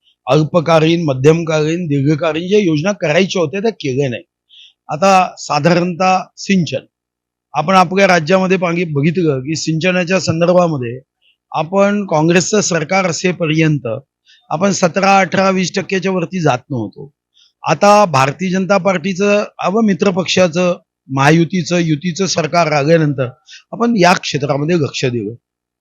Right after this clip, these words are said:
पीक विमा असेल, धानाचा बोनस असेल, युरियासारख्या खताचे भाव स्थिर करण्याचा विषय असेल, पीक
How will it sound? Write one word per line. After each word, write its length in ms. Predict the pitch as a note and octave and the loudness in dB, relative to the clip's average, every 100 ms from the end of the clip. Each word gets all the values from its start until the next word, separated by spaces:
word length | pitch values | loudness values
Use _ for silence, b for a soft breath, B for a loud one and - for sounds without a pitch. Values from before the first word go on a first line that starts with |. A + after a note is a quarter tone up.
| _ | _
पीक 160 | G3+ G3 F3+ | 2 2 2
विमा 240 | F#3 F#3 F3+ | 4 6 4
असेल, 440 | E3 E3+ E3 D#3+ - _ _ _ _ A2 | 2 -2 -2 -4 -10 _ _ _ _ -4
धानाचा 420 | A#2 D#3 E3+ F#3+ | 2 2 4 2
बोनस 420 | D#3 D#3+ F#3 D3+ | 2 2 0 -2
असेल, 360 | C3 C3 A2+ - _ _ _ _ _ _ _ _ _ F#3 | -4 -4 -6 -8 _ _ _ _ _ _ _ _ _ 2
युरियासारख्या 840 | F3 G3+ G#3+ A#3 A#3+ G#3+ F#3 A3 - | 6 8 6 6 4 0 0 -2 0
खताचे 420 | E3+ G3 G3+ G#3+ | -2 0 0 0
भाव 240 | D#3+ C#3+ | 2 2
स्थिर 320 | F#3+ - G#3+ A3 | 0 -2 -2 0
करण्याचा 460 | A3 F#3+ G3 E3+ | 0 2 0 0
विषय 260 | D#3+ A#2+ D#3+ | -2 -2 -2
असेल, 320 | A2+ - A#2 - _ _ _ _ _ _ _ - _ b b _ _ - | -2 -4 -10 -14 _ _ _ _ _ _ _ -16 _ b b _ _ 2
पीक 180 | A#3 | 2